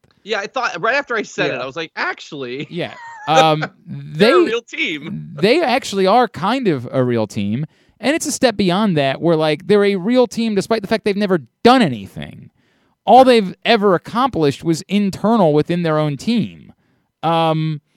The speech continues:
Speaker 3: they clearly believe that Ricky Starks is something.
Speaker 1: Yes.
Speaker 3: I don't get it. I,
Speaker 1: Me
Speaker 3: I don't
Speaker 1: neither.
Speaker 3: understand it. I've never seen it. And
Speaker 2: I,
Speaker 3: it
Speaker 2: I see it in flashes with him.
Speaker 3: M-, in, okay, I'll give you in flashes. I think he has a unique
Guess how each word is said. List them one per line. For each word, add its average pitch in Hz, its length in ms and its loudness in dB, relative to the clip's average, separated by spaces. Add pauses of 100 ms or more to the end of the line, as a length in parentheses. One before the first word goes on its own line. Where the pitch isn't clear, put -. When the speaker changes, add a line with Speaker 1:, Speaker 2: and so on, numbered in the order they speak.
(640)
Speaker 3:
they 175 220 -2
clearly 381 520 0
believe 233 380 0
that 190 120 0
Ricky 190 260 0
Starks - 460 -2
is 98 120 -6
something. 98 580 -8 (460)
Speaker 1:
Yes. - 340 -16
Speaker 3:
I 233 180 4
don't 330 420 0
get 170 240 8
it. - 280 -12 (120)
I, 202 180 -2
Speaker 1:
Me - 40 -10 (140)
Speaker 3:
I 196 200 -4
don't 226 260 -2
Speaker 1:
neither. - 100 -8
Speaker 3:
understand 175 600 -2
it. 160 60 0
I've 147 160 -2
never 156 300 0
seen 170 280 -6
it. 170 220 -6
And 160 120 -4
Speaker 2:
I, 156 40 -2
Speaker 3:
it 165 100 -4
Speaker 2:
I 247 60 0
see 302 260 -2
it 320 80 -4
in 294 120 -8
flashes - 760 -10
with - 200 -20
him. 69 200 -20
Speaker 3:
M-, 220 180 -8
in, 277 160 -6
okay, 262 240 0
I'll 240 120 2
give 262 180 -6
you 262 120 0
in 214 120 -2
flashes. 131 920 -6 (100)
I 190 100 0
think 294 180 -10
he 254 140 -6
has 226 160 -2
a 202 60 -4
unique 165 720 -6